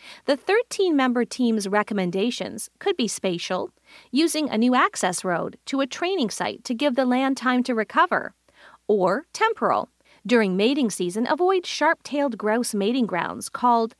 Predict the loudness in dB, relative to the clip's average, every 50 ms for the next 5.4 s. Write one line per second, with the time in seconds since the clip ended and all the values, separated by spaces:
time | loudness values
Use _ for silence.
0 | _ _ _ 2 4 4 4 2 0 _ -12 -12 -12 -12 -12 _ _ 2 2 2
1 | 2 0 -4 -12 _ -20 -20 -20 _ _ 2 4 4 4 2 -2 0 0 2 2
2 | 2 -2 -4 -4 -2 -2 0 0 0 0 -2 -4 -6 -8 -10 -12 -16 _ _ _
3 | -2 -2 -2 0 2 0 0 0 0 -2 -4 -6 -8 -10 -6 -4 -2 -2 -2 -2
4 | -4 -4 -4 -4 -6 -8 -10 -14 _ _ _ _ _ _ _ _ _ -20 -20 -20
5 | -4 -2 -2 -2 0 -2 0 0